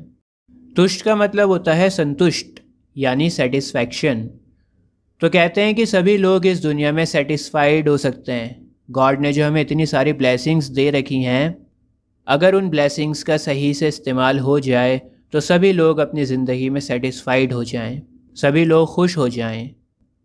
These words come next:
हमें सिर्फ इक्वालिटी के ऊपर जोर देना है,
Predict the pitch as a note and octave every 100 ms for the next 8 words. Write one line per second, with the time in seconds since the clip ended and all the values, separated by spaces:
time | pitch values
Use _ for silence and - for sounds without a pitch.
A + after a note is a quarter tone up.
0 | - D3 E3 F3+ F#3+ F3 D3 D3 C#3+ D3+
1 | D3+ E3 E3+ D3+ D3 D3 C3 C#3 C3+ B2
2 | A#2+ A2 A2